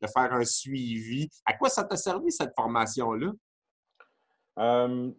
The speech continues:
Speaker 2: principalement, prendre la, c'est sûr, c'est, c'est vraiment axé sur prendre la, la, la parole en public. C'était, c'était vraiment ça. Tu sais,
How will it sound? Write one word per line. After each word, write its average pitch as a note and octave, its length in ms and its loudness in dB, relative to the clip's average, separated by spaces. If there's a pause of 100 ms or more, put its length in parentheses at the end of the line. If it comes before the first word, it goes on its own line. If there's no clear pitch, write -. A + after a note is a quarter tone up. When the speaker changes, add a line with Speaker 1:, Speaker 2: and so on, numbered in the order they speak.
Speaker 2:
principalement, B3+ 440 4
prendre G#3 240 2
la, C#3+ 120 4
c'est E3 140 -4
sûr, - 180 -4 (300)
c'est, - 340 -14
c'est - 140 0
vraiment C3+ 240 6
axé F3+ 480 6
sur C#3+ 340 6
prendre C3+ 220 0
la, A#2+ 160 4
la, A2 160 4
la G#2 140 2
parole A#2+ 260 6
en A#2+ 60 4
public. A#2 340 -4
C'était, - 220 -2 (100)
c'était G#2 380 -2
vraiment A2 440 0
ça. E3+ 220 -4
Tu D3+ 80 -4
sais, C#3 80 -10